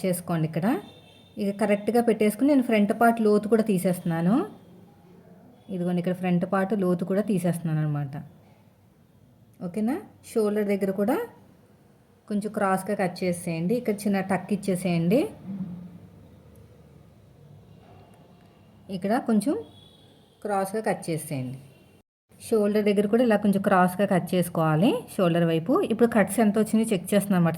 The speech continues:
చెప్పాను కదా కట్స్ అనేవి చాలా ఇంపార్టెంట్ అని. So ఎక్కడైతే వచ్చినాయో అక్కడ చిన్న టక్ అయితే ఇచ్చుకున్నాను, సరిపోయింది. ఇప్పుడు దీన్ని ఒరిజినల్ క్లాత్ మీద పెట్టుకుని కట్ చేసుకోవాలి.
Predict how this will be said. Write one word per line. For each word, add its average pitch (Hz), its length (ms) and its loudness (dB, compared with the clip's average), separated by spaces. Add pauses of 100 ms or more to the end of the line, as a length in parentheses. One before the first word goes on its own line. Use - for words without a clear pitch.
చెప్పాను 233 340 2
కదా 208 200 2
కట్స్ 175 200 -2
అనేవి 196 240 0
చాలా 175 240 0
ఇంపార్టెంట్ 175 480 0
అని. 190 160 0 (440)
So 220 60 -4 (160)
ఎక్కడైతే 202 400 0
వచ్చినాయో 208 260 -4
అక్కడ 226 200 -2
చిన్న 202 240 2
టక్ 180 240 -2
అయితే 180 240 0
ఇచ్చుకున్నాను, 175 520 -2 (880)
సరిపోయింది. 160 480 -4 (2500)
ఇప్పుడు 240 300 -4
దీన్ని 262 240 6
ఒరిజినల్ 220 340 4
క్లాత్ 226 220 4
మీద 208 140 2
పెట్టుకుని 233 340 0
కట్ 214 220 0
చేసుకోవాలి. 175 500 0